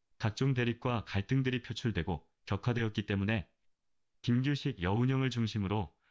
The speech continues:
활발히 진행했던 좌우합작 운동은 주춤할 수밖에 없는 상황이었습니다. 더욱이 당초 좌우합작위원회를 지지했던 미군정의 남조선 과도입법위원 선거 추진에 좌우합작 운동의 한 축이었던 김규식의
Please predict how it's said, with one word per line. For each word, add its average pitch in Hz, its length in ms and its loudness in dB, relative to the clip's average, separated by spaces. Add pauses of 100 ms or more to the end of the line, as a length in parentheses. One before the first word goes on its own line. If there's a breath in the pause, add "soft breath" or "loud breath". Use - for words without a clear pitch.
활발히 147 380 0
진행했던 117 680 0
좌우합작 95 760 -2
운동은 90 420 0 (300)
주춤할 131 400 0
수밖에 113 380 -4
없는 80 260 0
상황이었습니다. 98 960 -2 (720)
더욱이 113 460 0
당초 110 480 -2
좌우합작위원회를 104 1000 0
지지했던 90 600 -4 (240)
미군정의 107 680 0 (340 soft breath)
남조선 113 500 -2
과도입법위원 101 760 -2
선거 143 320 -2
추진에 80 400 -6 (600)
좌우합작 117 760 -2
운동의 113 320 2
한 107 100 0
축이었던 101 600 -2 (220)
김규식의 123 760 0